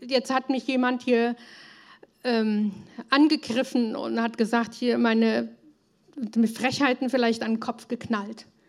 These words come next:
Wie reagiere ich darauf? Währenddessen das geschieht, denke, „Herr, was sagst du dazu?“ Mach aus allem ein Gebet. Die Menschen, die uns stören,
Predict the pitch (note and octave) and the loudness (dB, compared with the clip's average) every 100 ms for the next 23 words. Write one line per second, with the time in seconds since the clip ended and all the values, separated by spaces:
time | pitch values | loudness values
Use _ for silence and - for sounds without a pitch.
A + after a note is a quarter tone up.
0 | _ - - - B3 C4 B3+ A#3+ D4+ D4 | _ -20 -8 0 2 4 2 2 2 2
1 | G#3+ G3 G3 G#3 - - - - _ _ | -2 -4 -4 -6 -12 -20 -20 -20 _ _
2 | _ _ - - _ _ _ _ _ _ | _ _ -20 -20 _ _ _ _ _ _
3 | _ _ _ _ _ _ _ _ _ _ | _ _ _ _ _ _ _ _ _ _
4 | _ - _ _ _ _ _ _ _ _ | _ -20 _ _ _ _ _ _ _ _
5 | _ - C4+ D4+ D#4+ D#4 C#4+ C#4 - C4+ | _ -4 2 6 8 6 6 2 0 0
6 | B3 A#3+ - A#3+ - A#3+ A#3 - A#3 A#3+ | 2 0 -2 -4 0 -2 -2 0 0 0
7 | A#3+ A3 G3+ A3 A3 G#3+ G#3 G3+ G3+ - | -2 -4 -2 -2 -4 -6 -8 -10 -12 -14
8 | - G3+ G3+ G#3 - F#3 - _ - A#3+ | -16 -12 -12 -14 -14 -14 -16 _ -4 -4
9 | A#3+ A#3+ A#3 - A3+ A#3+ A#3+ A3+ A3 A3 | -4 -8 -8 -6 -4 -2 -4 -4 -2 0
10 | A3+ A3+ G#3+ A3 - - _ _ _ _ | 0 -2 -4 -6 -16 -20 _ _ _ _
11 | _ _ _ _ _ _ _ _ _ _ | _ _ _ _ _ _ _ _ _ _
12 | _ _ _ _ _ _ _ _ _ _ | _ _ _ _ _ _ _ _ _ _
13 | _ _ - - - A#3 A3+ D#4+ F#4 - | _ _ -18 -8 2 6 8 8 6 4
14 | A3 G#3+ A#3+ A#3 A3+ - B3 A3 F#3+ F#3 | 4 2 2 2 2 4 8 8 6 -2
15 | F#3+ | -6